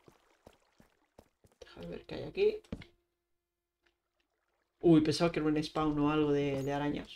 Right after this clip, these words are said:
No, no lo es, no. No lo es. Ay, perfecto. Ya está. Despejamos, despejamos zona, chicos. Despejamos zona. Despejamos.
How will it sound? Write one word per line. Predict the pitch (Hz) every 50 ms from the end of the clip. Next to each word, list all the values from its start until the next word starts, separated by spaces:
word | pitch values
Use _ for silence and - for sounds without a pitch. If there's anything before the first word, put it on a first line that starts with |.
| - - -
No, | 233 - -
no | - - -
lo | - - -
es, | - - -
no. | - - - - _ - - - - - - - - _ - - - - - -
No | - 185 196 202 208 214
lo | 202 165 160
es. | 160 165 160 - - - - - - - - - - - - _ _ _ _ - - _ - - - - - - - _ - - - - - - - _ _ _ _ _ - - - _ _ _ _ -
Ay, | - - - - - -
perfecto. | - - - - - - - - - - - - - - - - _ _ _ -
Ya | 440 - -
está. | - - - - - - _ _ - - - _ - -
Despejamos, | - - 131 - 156 143 - - 175 175 165 156 151
despejamos | 160 156 - 160 - - 190 185 190 170 -
zona, | - 147 143 143 143 143
chicos. | - - - - 143 131 -
Despejamos | - 180 175 - - - 175 - - 233 226 226 -
zona. | - - 170 165 156 156 156 156 156 - - - _ _ _ _ _ _ _ _ _ _ _ -
Despejamos. | - - - 196 196 196 - - 202 - - 269 254 220 196 185 190 185 - - - -